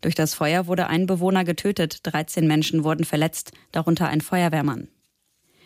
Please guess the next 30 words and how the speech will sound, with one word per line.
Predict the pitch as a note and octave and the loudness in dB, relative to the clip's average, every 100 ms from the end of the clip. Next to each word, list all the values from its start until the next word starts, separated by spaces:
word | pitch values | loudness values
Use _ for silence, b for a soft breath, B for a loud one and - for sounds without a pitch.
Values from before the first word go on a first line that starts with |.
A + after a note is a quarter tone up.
| b b b b b | b b b b b
Der | G3 | -2
Haushaltsentwurf | G3+ C#4 G3 F3+ - D#3 D3+ D3+ | 0 0 -2 -2 -2 -2 0 -2
von | - D#3+ | -2 -2
Finanzminister | D#3 E3 E3+ F3+ F3+ F3 F#3 - | 2 2 2 2 0 0 -2 -2
Olaf | F3+ E3+ - | 0 -2 -4
Scholz | - F3 A#3+ - | -4 -2 -2 -4
hat | F#3+ | -4
in | - F#3+ | 0 0
der | F3+ | 2
Unionsbundestagsfraktion | - E3+ F3 A3+ - - G#3+ A#3+ - E3+ E3+ - E3 - E3+ F3+ | 2 2 2 0 -2 -2 0 0 0 -4 -4 -4 -6 -2 0 2
deutliche | F3+ F3 F3+ - | 2 0 -4 -6
Kritik | D#3+ F3+ - B3 - | -6 -6 -4 -4 -2
ausgelöst. | D3+ - D#3 D3+ - - B B B B | -2 0 0 0 -2 -12 B B B B
Vor | - G2+ | -4 -2
allem | G#3 G#3+ | 0 -2
zwei | - F#3 | -2 -4
Ressorts | E3 D#3 C3+ C#3 - | -2 -4 -4 -4 -2
haben | D3 D3+ | 0 2
nur | D#3 | 2
unter | C#3 D#3+ | 2 0
Vorbehalt | D#3+ A#3+ G#3+ E3+ D#3+ | -2 -2 -2 -2 -4
zugestimmt | - D#3 D#3+ - E3 A3 | -4 -2 -2 0 0 0
und | - E3 | 0 -4
fordern | - D#3+ D#3+ D#3+ | 0 0 0 -2
ab | - - | -6 -6
zweitausendneunzehn | - D#3+ D#3 D3+ D3 D#3+ F3 - D#3+ D#3+ F3 - | -4 -2 0 0 2 4 4 2 0 -2 -2 -2
mehr | D#3+ | -2
Geld. | E3+ G3+ - - _ b b b | 0 -2 -4 -10 _ b b b
Aus | B3 - | -4 0
Berlin | G#3+ G#3 G3+ | 0 4 4